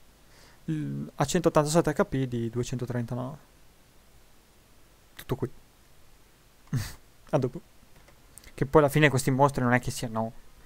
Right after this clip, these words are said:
chissà cosa, eh, cioè si battono veramente tranquillamente. Più che altro, eh, tutti gli oggetti che ti danno, e Guardian Force che qui, qui stanno A P, e cazzate varie.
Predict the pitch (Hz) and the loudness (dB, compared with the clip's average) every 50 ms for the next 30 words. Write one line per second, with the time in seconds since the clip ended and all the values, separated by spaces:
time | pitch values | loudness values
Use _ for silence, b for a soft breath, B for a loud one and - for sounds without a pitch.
0 | - - - - - - - - - 147 139 127 117 117 113 123 120 123 127 127 | -18 -10 -4 -2 0 0 0 2 4 4 4 4 4 0 -2 -4 -2 -2 -2 -4
1 | 123 - 123 - - 127 117 113 113 - - 131 123 117 113 127 127 123 127 127 | -4 -4 -6 -6 -6 -8 -6 -8 -8 -6 -6 -6 -4 -2 0 0 2 2 0 -2
2 | 123 - 131 123 117 - 120 120 131 139 139 131 120 113 120 117 113 - - - | -2 -4 -6 -6 -4 -2 -2 0 2 2 2 2 0 0 -2 -4 -4 -6 -14 -20
3 | - B B B B B B B B B B B B B B B B B - 165 | -20 B B B B B B B B B B B B B B B B B 4 8
4 | - 175 151 151 156 165 175 170 151 147 139 135 131 127 127 127 - - 135 - | 10 10 10 10 8 6 4 6 6 6 6 6 6 6 4 2 0 -2 -2 4
5 | 147 143 135 143 135 - 143 131 143 143 175 165 160 151 156 160 165 170 170 175 | 4 6 8 6 6 4 4 2 4 2 4 4 6 6 6 4 2 2 2 2
6 | 170 165 156 143 135 131 131 135 131 - 131 127 - - 135 127 131 127 123 131 | 2 2 2 4 2 2 2 0 -2 -2 -2 -4 -2 -2 -2 -2 -2 -2 -4 -4
7 | 156 - - - - 139 135 - 135 127 131 151 147 - 143 139 147 170 170 160 | -8 -10 -12 -6 -4 -4 -2 0 2 2 2 2 0 -2 -6 -6 -4 -4 -4 -2
8 | 151 139 131 127 131 127 127 127 131 135 143 143 147 147 151 156 151 151 151 151 | -2 -2 0 0 2 2 2 2 0 0 0 -2 -4 -4 -4 -6 -6 -6 -6 -6
9 | 147 - 151 143 - 151 139 - 143 143 165 170 160 143 139 139 139 139 156 | -6 -6 -6 -4 -4 -4 -2 -2 0 4 4 6 6 6 4 2 0 -4 -6